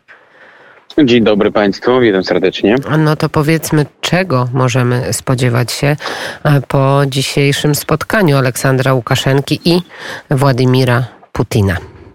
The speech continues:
Speaker 1: Tak naprawdę to spotkanie jest potrzebne,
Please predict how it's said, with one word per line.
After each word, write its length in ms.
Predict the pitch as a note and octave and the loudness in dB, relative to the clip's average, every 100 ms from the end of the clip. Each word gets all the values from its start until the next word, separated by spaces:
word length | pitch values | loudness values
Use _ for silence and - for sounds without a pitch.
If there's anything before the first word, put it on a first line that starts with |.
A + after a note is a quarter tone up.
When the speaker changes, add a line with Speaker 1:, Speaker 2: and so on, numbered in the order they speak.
| _ _ _ _ _ _ _ _ _ _ _ - - - - - - _ _ _ _ _ _ _ | _ _ _ _ _ _ _ _ _ _ _ -8 -6 -6 -6 -8 -12 _ _ _ _ _ _ _
Speaker 1:
Tak 160 | - F#3 | -2 0
naprawdę 400 | G#3 G3+ G3 F3+ | 2 2 2 2
to 120 | F3+ | 0
spotkanie 520 | - E3+ - F3 E3+ | 0 -2 0 2 4
jest 260 | D3+ C#3+ - - - - - - | 2 0 -4 -6 -4 -6 -6 -2
potrzebne, 840 | C3 - D3 C3 B2 A#2+ A#2+ | -2 0 0 0 0 2 0